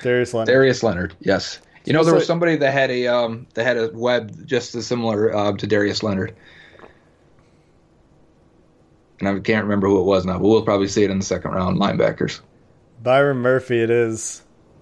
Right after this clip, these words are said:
Speaker 1: A faller.
Speaker 2: Byron Murphy.
Speaker 1: Next up is Oakland again.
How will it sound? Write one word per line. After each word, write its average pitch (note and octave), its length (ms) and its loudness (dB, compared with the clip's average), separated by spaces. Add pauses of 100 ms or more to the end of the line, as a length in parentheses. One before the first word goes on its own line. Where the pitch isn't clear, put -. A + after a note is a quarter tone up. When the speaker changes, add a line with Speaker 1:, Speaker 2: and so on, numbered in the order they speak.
(180)
Speaker 1:
A B2+ 60 -4
faller. D#3+ 360 6
Speaker 2:
Byron D3 200 2
Murphy. G2+ 380 -2 (1700)
Speaker 1:
Next C#3 220 0
up D3 140 4
is B2 80 -6
Oakland C#3 380 2
again. A#2+ 320 -2